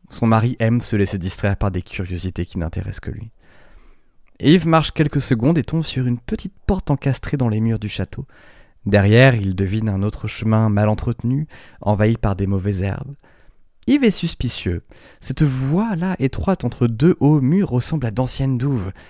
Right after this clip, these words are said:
Il n'y a après tout rien d'extraordinaire à ce qu'une partie du château soit interdite au public. Seulement, la grille n'est pas verrouillée. Yves la pousse, jette un regard rapide autour de lui pour s'assurer qu'aucun garde ne le repère et s'engouffre dans ses douves laissées en friche.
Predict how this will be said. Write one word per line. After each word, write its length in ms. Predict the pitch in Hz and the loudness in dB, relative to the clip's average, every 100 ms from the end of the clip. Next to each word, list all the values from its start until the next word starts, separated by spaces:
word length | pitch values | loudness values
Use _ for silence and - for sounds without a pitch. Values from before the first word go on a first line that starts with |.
| - - | -20 -6
Il 100 | 101 | 0
n'y 80 | 107 | 0
a 60 | |
après 200 | 90 110 | 0 -2
tout 160 | - 139 | -2 0
rien 160 | 101 | 0
d'extraordinaire 920 | 101 101 - - 101 87 87 147 127 98 - - - | 0 -2 -6 -4 -2 -2 2 4 4 2 -6 -20 -4
à 80 | 101 | -2
ce 100 | 92 | -2
qu'une 220 | - 98 | -2 0
partie 240 | 98 98 - | 2 0 -2
du 80 | |
château 260 | 98 92 135 | -4 -4 -4
soit 220 | - 98 | -4 -4
interdite 400 | 98 - 95 104 | -4 -4 -6 -8
au 40 | - | -8
public. 280 | 104 180 | -6 -4
Seulement, 420 | - - 156 190 240 - - - - - - | -4 -2 0 -2 -6 -8 -8 -8 -10 -14 -8
la 160 | 110 | -6
grille 220 | 117 156 165 | -2 -2 -2
n'est 80 | |
pas 180 | 113 147 | 0 0
verrouillée. 500 | 131 117 110 107 113 - - - - - - - | 0 -2 -2 -4 -6 -10 -20 -20 -18 -18 -8 0
Yves 220 | 127 120 | 2 4
la 160 | 107 | 2
pousse, 580 | 95 - 135 175 - - - | 2 -2 -4 -4 -8 -8 -4
jette 300 | 101 117 113 | 2 2 2
un 20 | |
regard 360 | 95 95 101 87 | 0 2 2 2
rapide 340 | 98 107 107 | -2 0 0
autour 240 | 95 - 95 | -2 -2 -2
de 80 | |
lui 160 | 90 110 | 0 -2
pour 220 | - 95 | -2 -4
s'assurer 420 | - 90 - 101 | -4 -6 -6 -4
qu'aucun 340 | 98 120 - 92 | -2 -4 -2 -2
garde 280 | 92 110 101 | 0 0 2
ne 80 | |
le 100 | 92 | 0
repère 380 | 85 85 127 147 | 0 2 2 2
et 100 | - | 0
s'engouffre 640 | 104 - 110 101 135 - - | -2 0 0 -2 -6 -8 -12
dans 160 | 101 107 | -6 -4
ses 160 | - 104 | -2 -2
douves 300 | 101 101 98 | -2 -4 -4
laissées 280 | 95 - | -6 -6
en 80 | 90 | -8
friche. 640 | - - - - - - | -8 -10 -10 -10 -12 -14